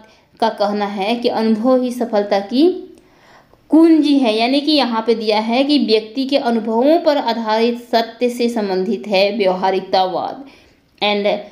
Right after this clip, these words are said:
डी है अस्तित्ववाद, यानी ये मनुष्य की बात करता है, मनुष्य के स्व अस्तित्व, अपने अस्तित्व की अवधारणा से संबंधित है अस्तित्ववाद। तो यहाँ पे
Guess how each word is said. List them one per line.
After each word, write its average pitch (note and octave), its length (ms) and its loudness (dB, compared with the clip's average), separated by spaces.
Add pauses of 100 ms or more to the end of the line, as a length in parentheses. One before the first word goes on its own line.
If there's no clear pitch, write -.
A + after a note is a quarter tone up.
(200)
डी B3+ 180 2
है D4 280 2
अस्तित्ववाद, G#3+ 920 -4 (720)
यानी C4+ 160 4
ये C#4+ 140 2
मनुष्य D4+ 500 0
की E4+ 140 0
बात B3+ 360 2
करता G#3+ 340 0
है, G#3+ 440 -4
मनुष्य B3 440 2
के B3+ 400 2 (180)
स्व - 180 2
अस्तित्व, B3+ 560 0
अपने A3+ 280 -2
अस्तित्व E4 440 0
की C4+ 140 0
अवधारणा A3 380 0
से A3 120 -6
संबंधित G3 420 -6
है G#3 200 -6
अस्तित्ववाद। F#3 760 -6 (280)
तो A3 60 -4
यहाँ G#3 320 -2
पे G3+ 100 2